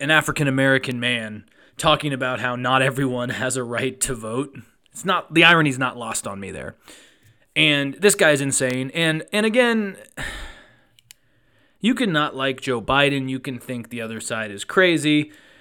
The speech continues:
but this is what the right is up to. It's all culture wars all the time, and the through line of it is minorities, women, immigrants,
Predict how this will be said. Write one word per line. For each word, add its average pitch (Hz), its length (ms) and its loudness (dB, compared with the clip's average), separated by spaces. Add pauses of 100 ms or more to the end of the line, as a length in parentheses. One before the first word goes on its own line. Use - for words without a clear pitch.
(260)
but 175 420 4 (500)
this 302 300 4
is 247 160 0
what 175 300 0
the 151 100 -4
right 135 540 -4
is 120 280 -8
up 113 240 -8
to. 107 380 -8
It's 117 140 -8
all 202 180 8
culture 147 400 0
wars 131 340 0
all 147 160 2
the 135 120 -4
time, 127 420 -4
and 185 240 2 (720)
the 180 120 2
through 277 380 8
line 131 320 0
of 120 180 -4
it 143 260 -2
is 147 580 2 (240)
minorities, 196 960 2 (460)
women, 165 640 0 (840)
immigrants, 160 880 2